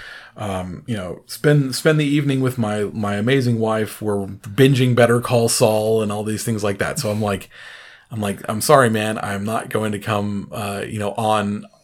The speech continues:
at that point, it was, like, two hours notice and come play D and D or Masks, as it were.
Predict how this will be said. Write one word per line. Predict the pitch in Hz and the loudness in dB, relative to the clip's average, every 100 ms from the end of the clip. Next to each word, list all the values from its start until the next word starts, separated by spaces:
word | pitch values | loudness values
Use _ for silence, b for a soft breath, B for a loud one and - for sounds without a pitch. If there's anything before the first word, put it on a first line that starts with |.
| _ - - _ - | _ -20 -20 _ -10
at | 117 98 | -8 -2
that | 131 120 - | 6 6 6
point, | 113 | 0
it | 98 | 0
was, | 98 | -2
like, | 92 | -4
two | - 147 | 2 4
hours | 110 98 92 98 | 6 4 0 -2
notice | 95 87 87 - | -4 -4 -4 -6
and | 98 95 | -8 -8
come | 101 92 | -8 -6
play | 98 90 90 87 - - 110 | -6 -6 -6 -10 -14 -14 -8
D | 98 | -6
and | 95 | -6
D | 95 92 90 - | -6 -8 -8 -8
or | 98 92 90 - - | -6 -6 -6 -10 -6
Masks, | 98 92 - - - - | -6 -4 -6 -8 -8 -10
as | 101 92 | -10 -10
it | 80 | -8
were. | 90 90 | -8 -10